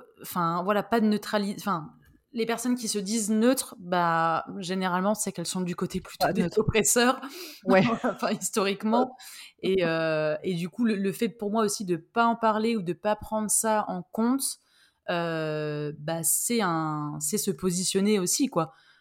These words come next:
Speaker 1: Heu, le fait de se dire neutre, c'est se, c'est se positionner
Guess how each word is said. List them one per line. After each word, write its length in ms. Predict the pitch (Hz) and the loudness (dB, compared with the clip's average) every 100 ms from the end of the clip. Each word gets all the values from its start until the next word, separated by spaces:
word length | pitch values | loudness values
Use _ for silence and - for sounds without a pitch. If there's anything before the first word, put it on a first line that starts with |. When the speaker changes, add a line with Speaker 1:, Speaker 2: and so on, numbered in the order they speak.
| _ | _
Speaker 1:
Heu, 240 | 165 156 156 | -4 -2 0
le 120 | 165 | -2
fait 140 | 160 220 | 0 -2
de 40 | |
se 120 | - | -2
dire 300 | 160 160 180 | -4 -4 -4
neutre, 220 | 180 226 | -2 0
c'est 180 | - 226 | 0 0
se, 380 | 196 - 170 160 | -4 -4 -4 -4
c'est 140 | - | -4
se 100 | 185 | -6
positionner 560 | - 180 180 190 220 247 | -4 -4 -2 -2 -2 -2